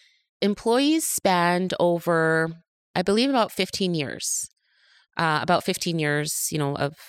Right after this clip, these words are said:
of employment. And so the, the experiences, it was interesting. There were, they really varied, but then there were a lot of commonalities.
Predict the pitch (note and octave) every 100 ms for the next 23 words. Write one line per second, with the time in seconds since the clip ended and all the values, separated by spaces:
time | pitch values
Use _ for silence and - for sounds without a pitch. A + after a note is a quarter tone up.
0 | - D3 C#3+ - C#3 C#3 C3 - _ D3
1 | D3 - E3 D#3 D#3 D#3+ _ _ _ _
2 | _ _ _ _ - E3 F3 D#3+ F#3+ -
3 | - F3 F3 G#3+ B3 D4 C#4 C#4+ - -
4 | - - - _ _ F#3 F#3 F3 E3+ E3
5 | E3 E3 D#3 - - - F3+ E3+ G#3+ G#3
6 | D#3 D#3+ D3+ D3 D3 D#3+ E3+ F3+ F3+ E3+
7 | D#3+ D#3 D3 C#3+ D3 C#3+ C#3+ - - -
8 | D#3 D#3 C#3 B2 B2+ - - F#3+ -